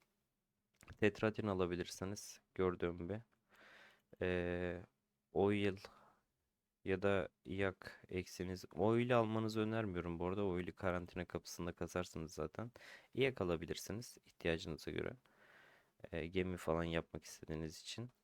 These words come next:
yak alırsınız buradan. İki yüz elli tane yak veriyor zaten.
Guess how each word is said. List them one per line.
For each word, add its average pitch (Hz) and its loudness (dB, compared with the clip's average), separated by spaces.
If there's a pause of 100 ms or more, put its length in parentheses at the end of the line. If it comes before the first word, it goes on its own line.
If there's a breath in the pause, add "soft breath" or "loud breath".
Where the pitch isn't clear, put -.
(180)
yak 101 -2
alırsınız 78 -6
buradan. 82 -2
İki 95 -8
yüz 90 -6
elli 92 -2
tane 87 -2
yak 90 -4
veriyor 50 -4
zaten. - -8